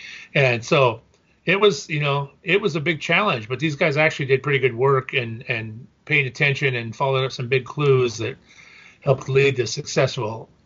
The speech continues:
uh, conclusion of this case. But it was, you know, you just gotta start. And, you know, those ones with, with, with the, with the kids in the woods, I mean,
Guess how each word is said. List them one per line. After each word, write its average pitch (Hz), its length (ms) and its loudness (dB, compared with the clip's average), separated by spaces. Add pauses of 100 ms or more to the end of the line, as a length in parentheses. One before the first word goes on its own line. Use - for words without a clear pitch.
(140)
uh, 127 140 -6
conclusion 156 460 2
of 110 60 0
this 98 160 -4
case. 104 300 -4
But 120 240 -6
it 151 200 -2
was, 135 320 2
you 143 100 0
know, 127 60 2
you 147 160 4
just 175 180 0
gotta 196 160 2
start. 180 340 0
And, 131 220 -4 (760)
you 156 120 0
know, 156 100 -2
those 190 200 4
ones 247 220 0
with, 165 240 0
with, 156 160 0 (240)
with 160 120 0
the, 139 220 -2
with 139 180 0
the 127 60 -2
kids 196 300 4
in 151 80 4
the 123 80 0
woods, 120 640 0 (120)
I 143 120 2
mean, 123 380 0